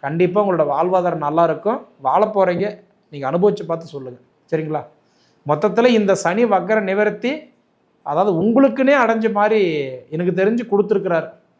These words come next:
அதனால நீங்க கண்டிப்பா நீங்க நல்லா தான் இருக்க போறீங்க, நல்லா இருப்பீங்க. சரி நேயர்களே, உங்க பொன்னான நேரத்தை ஒதுக்கி இவ்வளவு நேரம்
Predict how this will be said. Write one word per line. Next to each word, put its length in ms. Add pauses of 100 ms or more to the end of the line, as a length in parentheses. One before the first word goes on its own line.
(360)
அதனால 400
நீங்க 600
கண்டிப்பா 360
நீங்க 160
நல்லா 240
தான் 180
இருக்க 180
போறீங்க, 460 (100)
நல்லா 220
இருப்பீங்க. 440 (260)
சரி 300
நேயர்களே, 460 (480)
உங்க 200 (120)
பொன்னான 420
நேரத்தை 420
ஒதுக்கி 400 (640)
இவ்வளவு 440
நேரம் 380